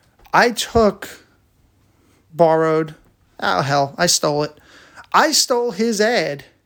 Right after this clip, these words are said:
that he used that wasn't working for him and got it to work for me.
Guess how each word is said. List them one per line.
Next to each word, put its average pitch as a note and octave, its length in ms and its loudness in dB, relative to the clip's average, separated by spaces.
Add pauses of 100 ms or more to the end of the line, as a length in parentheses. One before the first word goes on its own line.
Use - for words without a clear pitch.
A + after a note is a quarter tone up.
(260)
that G3 220 2
he C4 220 2
used A3+ 400 2
that F#3 240 0
wasn't G#3 400 2
working G#3 320 0
for F3+ 160 -6
him A#3 360 -4 (1300)
and G3 200 2
got A3+ 200 2
it G#3+ 100 -6
to C4+ 80 -2
work A3 280 0
for - 120 -4
me. A#3 380 -2